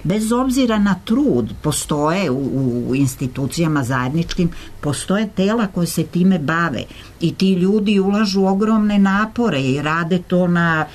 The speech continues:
jedan kvalifikovan način, uz mnogo truda. Međutim, e, pošto ta saglasnost na nivou zajedničkih institucija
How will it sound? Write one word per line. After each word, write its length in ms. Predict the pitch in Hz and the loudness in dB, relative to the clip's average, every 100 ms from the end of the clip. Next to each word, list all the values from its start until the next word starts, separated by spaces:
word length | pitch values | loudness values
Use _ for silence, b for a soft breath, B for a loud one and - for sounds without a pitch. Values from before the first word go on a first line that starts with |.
| B 160 | B -2
jedan 260 | 156 156 | 0 0
kvalifikovan 800 | 147 151 160 214 240 220 202 180 | -2 -2 -2 -2 -2 -2 0 2
način, 720 | 175 160 165 170 - 120 123 139 | 2 2 -2 -2 0 2 2 0
uz 160 | 147 135 | -2 2
mnogo 360 | 160 196 214 | 2 2 0
truda. 600 | 208 190 214 170 107 110 B B B B - - | -2 0 2 0 0 -4 B B B B -8 0
Međutim, 880 | 160 156 131 190 220 277 233 107 101 - - - - - - - - - | 2 2 2 0 0 2 2 2 -2 -14 -20 -20 -20 -20 -20 -20 -20 -4
e, 260 | 156 147 131 - | 0 0 -2 -2
pošto 300 | 175 170 - | -2 -2 -4
ta 240 | 170 196 208 | -4 -4 -2
saglasnost 1080 | - 170 170 170 202 247 - 120 247 - - - - | -2 0 0 0 0 -4 -4 -4 -6 -12 -14 -18 -6
na 160 | 147 151 | -2 0
nivou 540 | 147 127 165 180 123 | 2 2 2 2 0
zajedničkih 680 | 123 147 156 151 - 139 - | -2 -2 -2 -2 -4 -8 -2
institucija 920 | 139 - 147 - 180 127 - 113 - | -2 -2 -6 -2 0 -2 -6 -6 -6